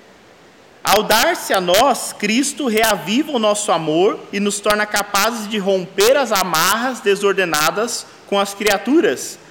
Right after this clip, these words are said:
e de enra-, enraizar-nos nele. Visto que Cristo morreu por nós por amor,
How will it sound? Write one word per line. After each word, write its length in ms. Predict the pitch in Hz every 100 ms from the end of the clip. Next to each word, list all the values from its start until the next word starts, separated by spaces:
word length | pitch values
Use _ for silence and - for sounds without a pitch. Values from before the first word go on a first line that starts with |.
| -
e 100 | 180
de 160 | 156 196
enra-, 260 | 202 190
enraizar-nos 1600 | 202 190 165 156 208 320 196 190 196 160 156 170 196 247 240 - - -
nele. 560 | 165 147 120 107 98 - - - - - - - - - - - - - 120
Visto 560 | 175 247 302 - 311
que 140 | - 302
Cristo 400 | 233 240 240 233
morreu 300 | 220 214 208
por 180 | 214
nós 240 | 196 180 180
por 180 | - 175
amor, 440 | 165 156 170